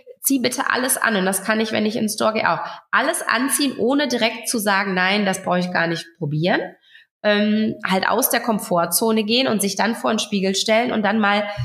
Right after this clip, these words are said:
sich wirklich in Ruhe betrachten, vielleicht mal ein Foto machen lassen,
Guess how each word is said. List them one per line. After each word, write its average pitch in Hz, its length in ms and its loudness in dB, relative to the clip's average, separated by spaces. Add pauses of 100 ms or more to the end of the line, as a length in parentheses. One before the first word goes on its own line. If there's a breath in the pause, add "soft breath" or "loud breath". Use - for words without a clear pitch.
(120)
sich - 240 -2
wirklich 240 300 0
in 208 100 0
Ruhe 202 280 0
betrachten, 226 600 -2
vielleicht 196 440 -2
mal 175 80 0
ein 170 100 -2
Foto 311 380 -4
machen 247 320 0
lassen, 208 480 0